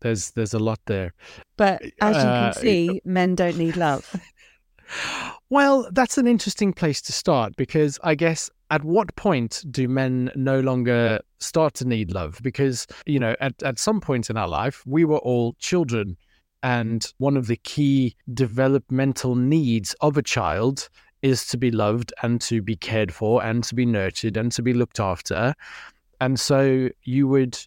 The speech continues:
Speaker 1: think that that would be, well, I say that you would think that. I know that as a psychologist,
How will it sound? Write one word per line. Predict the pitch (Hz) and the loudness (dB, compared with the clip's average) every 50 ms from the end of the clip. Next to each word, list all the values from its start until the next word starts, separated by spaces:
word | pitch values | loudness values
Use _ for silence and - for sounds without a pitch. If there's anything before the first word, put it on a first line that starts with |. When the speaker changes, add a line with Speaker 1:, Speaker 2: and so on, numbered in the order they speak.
| _ - | _ -20
Speaker 1:
think | - - - 190 190 185 - - - | -8 0 2 4 4 4 2 -2 -2
that | - 123 110 107 - - | 0 0 0 0 -2 -4
that | - 127 127 123 - 139 | -2 0 0 0 0 0
would | 123 123 113 101 | -2 -2 -2 -2
be, | - 120 113 110 107 110 - - | -2 -2 0 0 0 -2 -4 -4
well, | - 120 107 98 87 - _ _ _ _ _ _ _ _ _ _ _ _ _ _ - | -4 -4 -2 -4 -6 -10 _ _ _ _ _ _ _ _ _ _ _ _ _ _ -4
I | 117 110 | -4 -2
say | - - 160 143 120 | 2 2 4 4 4
that | 117 113 - | 2 -2 -2
you | 117 117 113 | -2 -2 -2
would | 107 110 - | -2 -4 -4
think | - 139 131 110 | -4 -4 -4 -2
that. | 117 - - - | -4 -4 -2 -2
I | 117 113 113 | 0 0 0
know | 113 113 120 120 107 95 101 95 90 - _ _ _ _ _ _ _ - | 0 0 0 0 0 0 -2 -4 -6 -10 _ _ _ _ _ _ _ -4
that | 123 110 101 98 - 202 | -4 -4 -2 0 0 0
as | 113 101 | 0 0
a | 107 | -4
psychologist, | - - - 92 - - 117 113 113 95 110 104 90 - - | -2 -2 -4 -2 -2 -4 -2 -2 -2 -2 -2 -4 -4 -6 -10